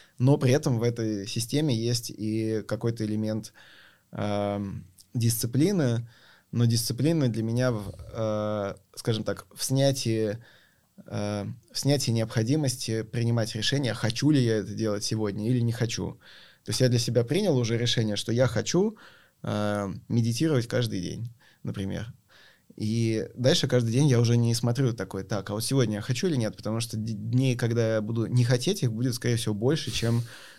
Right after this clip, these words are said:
э, когда я буду хотеть. Особенно, если это, там, не обязательно приятные какие-то вещи, типа, там, э, не знаю, какая-то с-, с-, тяжёлая физическая активность, да.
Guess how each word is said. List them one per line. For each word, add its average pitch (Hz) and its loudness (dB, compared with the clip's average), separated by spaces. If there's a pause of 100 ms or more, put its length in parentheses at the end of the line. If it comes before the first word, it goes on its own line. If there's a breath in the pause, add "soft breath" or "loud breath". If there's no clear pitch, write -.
э, 107 -2
когда 113 0
я 127 4
буду 117 2
хотеть. 104 -2
Особенно, 139 2
если 117 0
это, 101 -8 (180)
там, 98 -2
не 107 -2
обязательно 113 -2
приятные 101 -2
какие-то - -12
вещи, 131 -2
типа, 107 -6
там, 90 -6 (560 loud breath)
э, 98 -4 (260)
не 113 0
знаю, 95 -2
какая-то 104 -4
с-, - -6
с-, - -4
тяжёлая 123 4
физическая 113 0
активность, 90 -8
да. 117 0